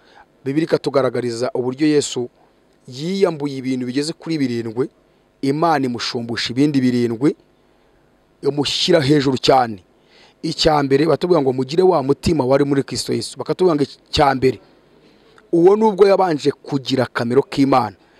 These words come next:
ntiyatekereje ko guhana n'Imana ari ikintu cyo kugundirwa.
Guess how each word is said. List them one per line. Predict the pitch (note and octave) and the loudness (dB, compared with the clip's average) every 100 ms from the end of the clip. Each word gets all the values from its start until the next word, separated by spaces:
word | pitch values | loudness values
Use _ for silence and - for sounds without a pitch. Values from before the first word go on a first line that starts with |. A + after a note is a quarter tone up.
| _ _ | _ _
ntiyatekereje | - C#3+ - F#3+ D3 C#3+ B2+ C#3+ | -2 -2 2 0 0 -2 2 2
ko | - | 0
guhana | D3 C#3+ C3 | 2 2 2
n'Imana | C#3 C3+ A#2+ A#2+ | 0 0 -2 -2
ari | |
ikintu | B2 A2+ G#2+ | -4 -6 -6
cyo | B2+ | -6
kugundirwa. | A2+ G#2+ G#2 G2+ G2 - | -6 -10 -10 -12 -16 -20